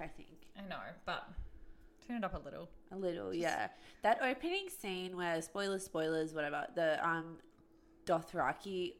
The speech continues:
Speaker 1: all get lit up and then they go into the distance and then it just slowly all goes out.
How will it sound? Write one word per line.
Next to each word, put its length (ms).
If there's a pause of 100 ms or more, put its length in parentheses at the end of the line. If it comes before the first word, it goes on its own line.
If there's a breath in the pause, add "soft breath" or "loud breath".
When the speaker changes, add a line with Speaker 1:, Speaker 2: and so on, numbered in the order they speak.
(100)
Speaker 1:
all 160
get 320
lit 240
up 380 (360 loud breath)
and 80
then 60
they 100
go 160
into 280
the 80
distance 500
and 80
then 100
it 60
just 260
slowly 420
all 160
goes 240 (120)
out. 180